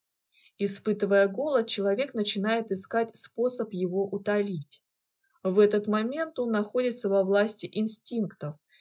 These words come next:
и запросто может съесть несвежий беляш или шаурму, от которых в сытом состоянии отказался бы. Во-вторых, голодный человек готов заплатить за еду слишком много,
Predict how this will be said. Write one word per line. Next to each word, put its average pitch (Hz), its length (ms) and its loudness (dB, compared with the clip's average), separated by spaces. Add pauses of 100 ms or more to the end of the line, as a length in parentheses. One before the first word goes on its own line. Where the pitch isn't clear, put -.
(120)
и 240 100 -2
запросто 285 560 2
может 233 340 2
съесть 233 460 -4
несвежий 208 640 2
беляш 185 520 0
или 214 220 -2
шаурму, 208 720 -2 (260)
от 202 220 0
которых 190 440 -2
в - 40 -18
сытом 285 340 -6
состоянии 220 840 -2
отказался 214 800 -4
бы. 147 220 -12 (1200)
Во-вторых, 208 720 2 (360)
голодный 202 480 6
человек 202 520 2
готов 190 440 -2
заплатить 208 580 -2
за 202 100 2
еду 190 280 0
слишком 208 540 -2
много, 202 580 -2